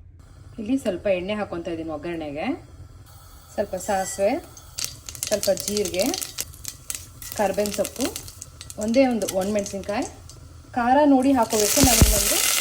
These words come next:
ಐದು, ಆ, ಹಸಿಮೆಣಸಿನ್ಕಾಯಿ ಹಾಕ್ಕೊಂಡಿದ್ದೀನಿ.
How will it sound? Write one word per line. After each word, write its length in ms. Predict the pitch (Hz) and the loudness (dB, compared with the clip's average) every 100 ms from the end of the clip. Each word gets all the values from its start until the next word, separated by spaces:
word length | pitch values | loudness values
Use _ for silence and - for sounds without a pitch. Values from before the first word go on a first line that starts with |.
| - - - - - - - 220 | 0 -2 -2 -4 -4 -8 -6 -2
ಐದು, 400 | 254 330 339 392 | 0 0 0 -2
ಆ, 420 | - - 220 208 | -2 -4 -2 -2
ಹಸಿಮೆಣಸಿನ್ಕಾಯಿ 760 | 214 220 320 285 247 269 240 | -2 -2 2 4 4 0 0
ಹಾಕ್ಕೊಂಡಿದ್ದೀನಿ. 540 | 208 202 196 185 190 | -2 -2 -4 -4 -4